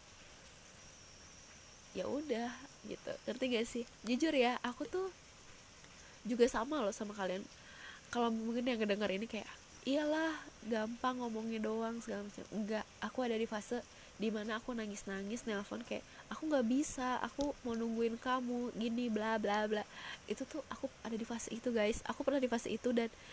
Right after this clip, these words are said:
aku nggak nyesel aku pernah ada di fase itu, karena itu aku saat aku tulus gitu loh. Tapi aku berpikir kayak misalkan, oke, gini, kalau dia pergi,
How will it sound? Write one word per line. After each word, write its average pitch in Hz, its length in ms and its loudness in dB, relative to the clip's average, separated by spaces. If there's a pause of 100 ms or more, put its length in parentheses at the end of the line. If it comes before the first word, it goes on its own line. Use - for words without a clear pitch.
(920)
aku 381 160 6
nggak 339 240 10
nyesel 330 240 6
aku 285 160 0
pernah 277 200 4
ada 226 120 6
di 226 80 2
fase 226 240 0
itu, 233 160 2
karena 254 240 2 (800)
itu 277 200 4
aku 269 240 4
saat 240 200 2
aku 233 240 -2
tulus 233 520 4
gitu - 200 -6
loh. - 200 -4 (440)
Tapi 254 180 0
aku 330 220 2
berpikir 254 520 2
kayak 220 280 -2
misalkan, 226 400 -4 (1000)
oke, 226 220 2
gini, 190 320 -2 (720)
kalau 240 180 6
dia 247 220 6
pergi, 208 400 0